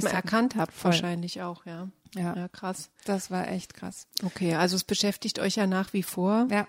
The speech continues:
Speaker 1: Ne? Wie
Speaker 2: ganz
Speaker 1: geht's
Speaker 2: genau.
Speaker 1: weiter jetzt bei euch?
Speaker 2: Ja, du, also da bin ich mal gespannt, echt. Also mein Fazit bis hierher ist, ähm, das Thema wird uns weiter, auch weiterhin beschäftigen. Aber eben je weniger wir es zum Kampf machen und,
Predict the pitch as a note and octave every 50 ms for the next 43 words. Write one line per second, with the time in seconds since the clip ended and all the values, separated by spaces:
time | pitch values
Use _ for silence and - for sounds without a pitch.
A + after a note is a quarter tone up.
0 | - A3 G#3 G#3+ A3+ A#3+ A#3 - A3+ G#3+ G#3 G#3+ A3 A3 G#3+ G3+ G3 F#3 G3+ G#3
1 | C4 B3+ C4 D4 D#4 B3 B3 - - - B3 A#3+ B3+ B3+ B3 C4+ C#4+ - - -
2 | - - - G#3 A3 A#3 G3 G#3+ G#3 G3 - - G#3 F#3+ G#3 A3 A3 A#3+ C#4+ D4
3 | B3 A#3 C4 B3+ A#3 A3 - - A#3+ B3 A3+ G3 - G#3 - - - G#3 G3+ A3
4 | G#3+ G#3+ G#3+ G#3 - A#3+ B3+ C#4+ - C#4 B3+ - A3+ G#3 - - C4 C4 B3+ B3
5 | B3+ A#3+ - - A#3+ A3+ - - - - A3 G#3+ G#3+ G#3+ G#3+ G#3+ G3+ F#3+ - -
6 | G#3+ G#3 - - B3+ C4+ B3+ A3 G3+ - - G#3 G#3 F#3+ G3 G3 G#3 A#3+ - B3
7 | A#3 A3+ A3+ A3 A3+ - _ _ _ _ _ - F#3+ F#3 - - G3+ G3 G#3 A3+
8 | - - G3 F3 - A#3 B3+ D4 D4 C4+ B3 - - B3+ A#3+ - - - B3+ A#3+
9 | C4 C4+ D4 D#4 E4 _ - - - - - - - - - - _ - - G#3
10 | G3+ G#3+ G#3+ G#3+ - - G#3 G#3 G#3 G3+ G#3 F#3+ A3 A#3 B3 A#3+ A#3 A3 G#3 G3+
11 | G3 - - - G3 - - A#3 B3 C4+ - - B3 B3 A#3+ A3 - B3 A#3+ A#3
12 | - - G3 G3+ G3 - -